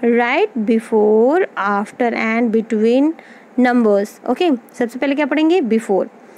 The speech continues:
Before का मतलब होता है बेटा पहले, ओके? देखिए यहाँ क्या है? ट्वेंटी नाइन, ट्वेंटी नाइन से पहले क्या आता है? ट्वेंटी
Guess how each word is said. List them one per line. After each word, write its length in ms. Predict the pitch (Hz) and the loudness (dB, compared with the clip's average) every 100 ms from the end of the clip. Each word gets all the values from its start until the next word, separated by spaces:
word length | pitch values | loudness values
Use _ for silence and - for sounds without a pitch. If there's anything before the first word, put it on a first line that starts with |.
| - - | -20 -4
Before 280 | 269 330 359 | -2 0 -2
का 80 | 370 | 0
मतलब 260 | 359 339 359 | 0 0 0
होता 180 | 349 | 0
है 60 | 370 | -2
बेटा 220 | 359 403 | 0 -2
पहले, 600 | 440 - 277 254 240 202 - - | -4 -4 -2 2 2 0 -4 -6
ओके? 280 | - 453 240 - - - - | -2 0 -2 -6 -20 -20 -2
देखिए 240 | 254 254 311 | -2 2 2
यहाँ 220 | 311 320 | 2 0
क्या 160 | 330 | 0
है? 240 | 330 370 440 - - - - | 0 0 -2 -10 -20 -20 -4
ट्वेंटी 460 | 240 240 277 359 359 | 0 2 2 4 4
नाइन, 600 | 269 247 254 233 196 214 | 4 4 2 0 -2 -2
ट्वेंटी 300 | 226 220 262 | -2 0 2
नाइन 180 | 247 | 2
से 100 | 254 | 0
पहले 220 | 277 269 277 | -2 -2 -2
क्या 140 | 277 | -2
आता 180 | 262 320 | -2 0
है? 100 | 311 | 0
ट्वेंटी 460 | 220 202 208 - | 0 -2 -4 -8